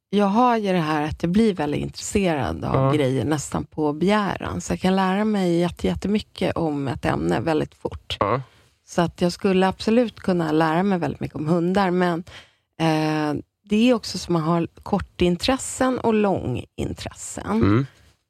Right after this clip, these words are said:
Speaker 1: Eh, och hund, ja, det fylls ju på eftersom jag är bland de här hundarna.
Speaker 2: Mm.
Speaker 1: Som liksom är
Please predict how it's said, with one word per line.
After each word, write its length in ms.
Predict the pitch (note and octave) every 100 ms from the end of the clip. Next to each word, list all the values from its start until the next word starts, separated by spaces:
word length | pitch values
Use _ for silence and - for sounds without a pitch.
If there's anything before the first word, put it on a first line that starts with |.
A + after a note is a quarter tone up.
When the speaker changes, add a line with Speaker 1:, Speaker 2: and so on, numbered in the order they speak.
| F3
Speaker 1:
Eh, 680 | F3 E3+ E3 E3 D#3 D3 C3+
och 380 | - F#3 F#3 F#3
hund, 580 | A#3 A#3 A#3 A3+ G#3+ G#3
ja, 240 | F#3+ F3+ - - - _ _ -
det 200 | G#3+ A3
fylls 360 | - A3 -
ju 40 | A3+
på 500 | - - - B2 F#3+
eftersom 380 | G3 F3+ - F#3
jag 120 | F#3
är 280 | - A3+ G#3+
bland 280 | F#3 E3+ D3+
de 140 | D#3 C#3+
här 240 | D3 D#3
hundarna. 680 | D#3 D3+ - - - A1 E3+ -
Speaker 2:
Mm. 260 | A#2 A#2 B2+ _ _ _ _ _ _ _ _ _ _ - - - - -
Speaker 1:
Som 260 | - F#3
liksom 280 | F3+ - F3+
är 540 | F3 F3 E3+ E3+ D#3